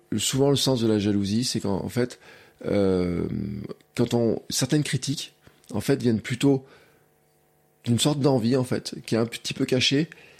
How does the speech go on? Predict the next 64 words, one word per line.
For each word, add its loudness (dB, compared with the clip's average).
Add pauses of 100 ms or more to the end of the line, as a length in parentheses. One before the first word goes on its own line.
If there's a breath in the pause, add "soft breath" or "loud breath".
(180 loud breath)
mais 2
qui 2
est -2
teintée 4
aussi 4
par 2
un 4
petit -8
peu 2
de 0
regret 4
de 0
se -2
dire, « -2
Je -6
suis -4
pas 2
capable 2
de 4
le -4
faire », 0 (300 loud breath)
ou « 0
J'aurais 4
bien 4
aimé 4
le 0
faire. » 2 (680 soft breath)
Peut-être 2
des -2
fois 2
pour -2
des 4
parents 2
où, 4
où 0
je 0
n'ai 4
plus -6
les 4
capacités 0
pour 0
le -6
faire, 2
où -2
je 0
n'ai 2
plus -4
l'âge 0
pour 0
le -2
faire, 0 (180)
qui -14
peut -6
venir 0
aussi -2
de 0
là, 0 (380 loud breath)
ou -12
peut-être -2
pour -4
certaines -2
personnes, -2
peut -4
dire, -2